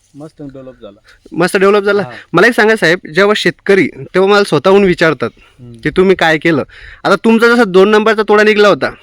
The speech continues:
Speaker 2: आज तसा यांचा तोडा झालाय.
Speaker 1: हा.
Speaker 2: आता तुम्ही मला चांगलं सांगा, कारण हे मला पाहून नाही आलेलं आहे, हे
Speaker 1: नाही.
Speaker 2: तुम्हाला पाहून आलेलं आहे.
Speaker 1: हा, हो.
Speaker 2: तर मला एक सांगा, तुम्ही जेव्हा यांच्या प्लॉटवर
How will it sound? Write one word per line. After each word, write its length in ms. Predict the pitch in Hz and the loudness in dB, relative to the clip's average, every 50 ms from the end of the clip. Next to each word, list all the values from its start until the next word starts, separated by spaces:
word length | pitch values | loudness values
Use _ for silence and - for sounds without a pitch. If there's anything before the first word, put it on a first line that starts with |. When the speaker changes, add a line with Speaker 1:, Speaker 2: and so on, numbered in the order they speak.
| _ _ _ _ _ - | _ _ _ _ _ -8
Speaker 2:
आज 140 | - 165 175 - 208 | -6 -6 -4 -2 -2
तसा 200 | 208 220 208 202 | -2 0 0 0
यांचा 380 | 175 - 160 165 165 165 180 170 | -2 -2 -2 -2 -2 0 -2 -2
तोडा 160 | 175 175 175 | 0 0 0
झालाय. 540 | 156 135 120 - - - - - - - 131 | -2 -2 -4 -6 -8 -12 -18 -20 -20 -16 -8
Speaker 1:
हा. 120 | 127 156 | -4 -2
Speaker 2:
आता 100 | - 214 | -2 0
तुम्ही 240 | 202 - 240 254 262 | 0 2 2 2 4
मला 140 | 247 247 240 | 2 2 2
चांगलं 300 | 233 226 214 220 233 226 | 2 0 2 2 2 2
सांगा, 300 | 220 190 151 147 170 170 | 2 0 0 0 0 -2
कारण 300 | - 180 180 196 214 196 - _ _ _ _ _ _ - | 0 0 0 0 -2 -4 -8 _ _ _ _ _ _ -12
हे 180 | 151 151 165 185 | -4 0 2 2
मला 180 | 202 208 226 240 | 4 4 2 2
पाहून 280 | 233 247 240 240 240 | 2 2 2 2 2
नाही 100 | 233 226 | 2 2
आलेलं 260 | 208 175 156 131 113 | 2 2 2 0 -2
आहे, 100 | - - - | -4 -8 -14
हे 240 | - - - 147 165 | -20 -12 -6 -4 -2
Speaker 1:
नाही. 80 | - | 0
Speaker 2:
तुम्हाला 220 | 220 226 233 - 233 | 2 2 2 2 2
पाहून 220 | 202 220 214 214 | 2 2 2 2
आलेलं 240 | 196 170 160 151 147 | 2 2 0 0 0
आहे. 100 | 123 113 | -2 -2
Speaker 1:
हा, 60 | 123 | -4
हो. 60 | 117 - - - - - | -10 -18 -20 -20 -8 -2
Speaker 2:
तर 40 | 220 | 0
मला 240 | 196 185 180 190 226 | 0 2 2 2 2
एक 100 | 254 247 | 2 0
सांगा, 360 | - 262 233 202 160 165 190 233 - _ _ _ _ _ _ _ _ _ _ _ _ _ _ - | 0 0 0 2 0 0 -2 -4 -6 _ _ _ _ _ _ _ _ _ _ _ _ _ _ 0
तुम्ही 200 | 226 240 262 262 | 2 2 2 2
जेव्हा 220 | 233 254 254 254 | 2 4 4 4
यांच्या 220 | 247 226 226 233 226 | 4 2 2 0 -2
प्लॉटवर 240 | 233 226 214 226 | -2 -2 -2 -2